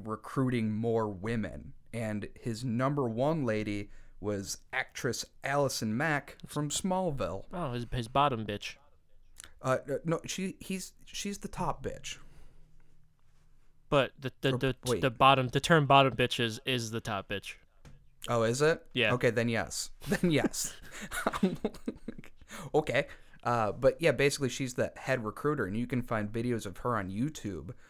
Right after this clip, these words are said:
Speaker 1: talking about how great it is to be in this cult. And it really just looks like any girl's boring blog,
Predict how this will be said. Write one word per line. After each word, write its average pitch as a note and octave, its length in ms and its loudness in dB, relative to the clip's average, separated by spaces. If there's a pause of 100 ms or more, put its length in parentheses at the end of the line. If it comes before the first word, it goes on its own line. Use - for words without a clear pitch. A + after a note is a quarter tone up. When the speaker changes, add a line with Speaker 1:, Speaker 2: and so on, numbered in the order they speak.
(140)
Speaker 1:
talking A2 340 -2
about G2+ 180 -2
how A2 160 -2
great A2 380 -2
it G#2+ 140 -4
is G2 340 -6 (140)
to - 80 -16
be A2 160 -2
in G2+ 100 -2
this F#2 120 -4
cult. - 420 0 (400)
And A#2 360 0
it B2 180 0
really C3 460 2
just B2+ 240 -6
looks C3 240 -4
like A2 260 0 (160)
any A#2+ 380 0
girl's A2+ 440 -2
boring G#2+ 540 -2
blog, G2+ 560 -6